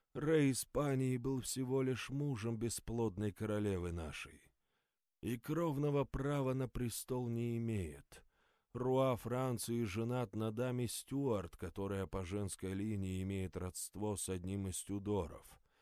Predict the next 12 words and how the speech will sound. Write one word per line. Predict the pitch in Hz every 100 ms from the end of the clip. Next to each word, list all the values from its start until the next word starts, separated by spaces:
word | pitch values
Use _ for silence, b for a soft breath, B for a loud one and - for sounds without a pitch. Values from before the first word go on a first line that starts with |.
| b b b
то | 78 87
есть | 80 -
прав | - 113 117 104
у | 104
него | 107 113 117
больше, | 131 131 95 - - - - _ _ _ _
но | - 160 156
они | 147 147
косвенные. | - 139 120 - - 80 76 73 71 - _ _ _ _ _ _ _ -
Марта | 107 127 127 110 113 110
же | 87 104
Плантагенет — | 98 101 110 104 107 95 107 110 127 117 - -